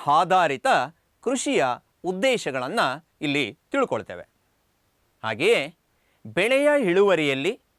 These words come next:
ಸುಧಾರಣೆಯ ಹಂತಗಳು ಏನೇನು, ಆ ಬೆಳೆದಂತಹ ಬೆಳೆಗಳನ್ನ, ಧಾನ್ಯವನ್ನ,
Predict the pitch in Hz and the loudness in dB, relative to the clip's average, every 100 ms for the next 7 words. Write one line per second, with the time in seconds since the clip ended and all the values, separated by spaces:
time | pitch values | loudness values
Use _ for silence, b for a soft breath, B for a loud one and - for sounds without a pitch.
0 | _ _ - - 147 220 233 151 139 196 | _ _ -16 -8 -2 0 0 -2 -2 -2
1 | 120 - _ - 120 214 220 156 131 120 | -4 -8 _ -14 -12 -4 -2 0 0 -4
2 | - 110 139 208 139 127 214 _ _ _ | -8 -6 -4 -2 -2 -2 -6 _ _ _
3 | _ _ _ _ _ - 175 185 190 262 | _ _ _ _ _ -2 2 2 2 0
4 | 285 294 247 220 226 135 117 196 254 196 | 0 0 0 2 0 -2 -2 0 2 0
5 | 147 151 170 - _ 110 135 240 285 180 | -2 0 -2 -4 _ -10 -4 -2 0 0
6 | 135 127 | -2 -2